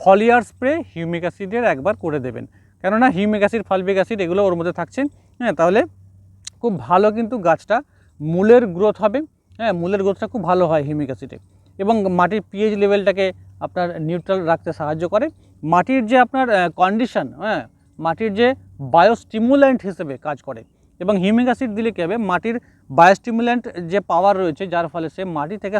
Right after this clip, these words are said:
সমস্ত খাদ্যগুলোকে সে শোষণ করতে, হ্যাঁ, খুব হেল্প করে গাছকে এবং গাছের মধ্যে একটা আলাদা মজবুতি আসে, যে মজবুতি থাকার ফলে সে যে পারিপার্শ্বিক স্ট্রেসগুলো হয়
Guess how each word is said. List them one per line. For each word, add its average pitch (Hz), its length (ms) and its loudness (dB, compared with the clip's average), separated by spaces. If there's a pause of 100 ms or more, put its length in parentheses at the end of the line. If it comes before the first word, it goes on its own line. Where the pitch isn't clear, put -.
সমস্ত 180 220 -6 (120)
খাদ্যগুলোকে 156 580 -4 (420)
সে 185 80 -6 (100)
শোষণ 190 260 -4 (100)
করতে, 202 240 -2 (140)
হ্যাঁ, 151 200 -2
খুব 254 120 -4 (120)
হেল্প 214 240 2
করে 151 220 -4
গাছকে - 260 -12 (360)
এবং 190 180 -2
গাছের 190 340 2
মধ্যে 254 140 2
একটা 233 160 -2 (100)
আলাদা 196 220 4 (140)
মজবুতি 190 440 -4 (120)
আসে, - 160 -16 (380)
যে 196 80 0 (100)
মজবুতি 214 460 0
থাকার 240 280 -2
ফলে 175 240 0
সে 202 80 -2 (380)
যে 156 120 -2 (280)
পারিপার্শ্বিক 190 480 0 (100)
স্ট্রেসগুলো 240 560 0
হয় 131 140 -6